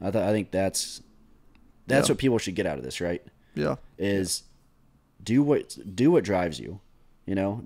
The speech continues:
Speaker 1: do what you want to do. Don't listen to what anyone else is saying, and constantly go for it, 'cause that's your story.
Speaker 2: Yeah.
Speaker 1: It's constantly going for it, and now it's starting to happen.
Speaker 2: Yeah.
Speaker 1: Yeah.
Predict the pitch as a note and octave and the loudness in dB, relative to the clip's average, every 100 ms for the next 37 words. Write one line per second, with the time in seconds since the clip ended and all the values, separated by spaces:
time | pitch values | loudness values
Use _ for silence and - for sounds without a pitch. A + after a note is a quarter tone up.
0 | - A2+ C3 G#2 G#2+ G2+ F2 G2+ - G2 | -2 2 4 2 0 -2 -2 -2 -4 -4
1 | D#2+ E2 F#2 G2 F#2 G#2 G#2 G2+ F#2 F#2+ | -4 -2 -2 -2 0 -2 0 0 0 0
2 | F#2 F2+ F2+ - - G#2 G2+ D#2 F#2+ _ | 0 -2 -4 -6 -4 -2 -2 -4 -10 _
3 | _ _ _ - F2+ - A2+ A#2 - F#2 | _ _ _ -8 -8 -4 -2 0 0 -2
4 | F#2+ F2+ F2 - G#1 - - - A#2 B2+ | -2 0 -2 -4 -12 -14 -16 -2 0 0
5 | A2+ G#2+ - B1+ A#1 - - - - - | -2 -4 -6 -8 -10 -16 -20 -20 -20 -6
6 | B2 A#2+ A2 - A#2 A2+ A2 F2+ F#2+ F#2 | 0 0 0 -2 0 0 -2 -4 -2 -2
7 | F2 D#2 - B1 - F2+ F2+ F#2 F#2 F2+ | -4 -8 -10 -12 -10 -6 -4 -2 0 -2
8 | E2+ - F2+ D2 E2+ E2 - - G#2 - | -2 -2 -2 -2 -6 -8 -10 -16 -18 -16
9 | - - C#3 - _ _ _ - A#2+ | -4 -2 -2 -8 _ _ _ -6 -6